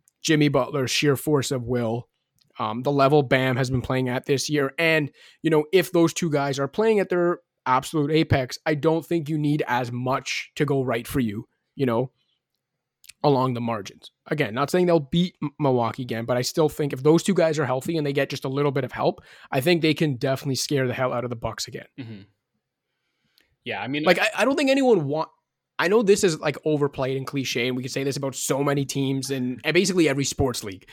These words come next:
Speaker 2: Yeah.
Speaker 1: But the whole, like, "Yo, you don't wanna see this team in the playoffs," or, like, no one,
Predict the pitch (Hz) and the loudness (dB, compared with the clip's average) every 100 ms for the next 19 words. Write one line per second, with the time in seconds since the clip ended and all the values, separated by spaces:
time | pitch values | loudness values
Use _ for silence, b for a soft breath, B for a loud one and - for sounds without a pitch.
0 | B B B 156 151 151 b b b _ | B B B 2 2 2 b b b _
1 | _ _ _ _ _ 165 151 196 196 165 | _ _ _ _ _ 0 8 8 10 8
2 | 139 135 131 127 147 156 147 - 147 143 | 6 4 2 4 4 4 4 2 2 2
3 | 147 156 147 139 - 139 135 123 123 123 | 2 2 2 0 0 2 2 0 -4 -2
4 | 135 151 151 | 2 4 4